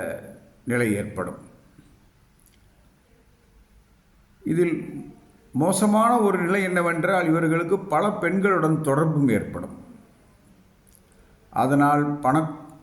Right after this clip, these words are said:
நஷ்டமும் ஏற்படும். அதேபோல்,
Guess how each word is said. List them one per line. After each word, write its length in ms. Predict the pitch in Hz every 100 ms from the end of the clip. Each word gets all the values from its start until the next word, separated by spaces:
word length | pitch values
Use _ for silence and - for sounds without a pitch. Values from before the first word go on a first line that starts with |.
| -
நஷ்டமும் 600 | 139 - 185 160 156 135
ஏற்படும். 480 | 107 98 90 82 - - - _ _ _ - _ _ _ _ - _ _ _ _ _ _ _ _ _ _ _ _ _ _ _ _ _ _ _ _ _ _ _ _ -
அதேபோல், 960 | 151 190 240 208 202 160 156 156 -